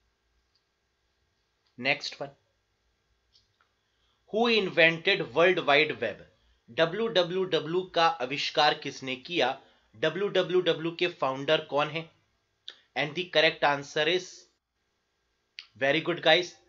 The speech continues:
टिम बर्नर्स ली यहाँ पर बिल्कुल सही जवाब बनेगा। इंटरनेट के फाउंडर कौन है?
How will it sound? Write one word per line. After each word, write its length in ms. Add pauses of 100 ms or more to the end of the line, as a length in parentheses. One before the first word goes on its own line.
(140)
टिम 240
बर्नर्स 520
ली 160
यहाँ 300
पर 200
बिल्कुल 280
सही 300
जवाब 460 (380)
बनेगा। 360 (1600)
इंटरनेट 680
के 120
फाउंडर 520
कौन 240
है? 140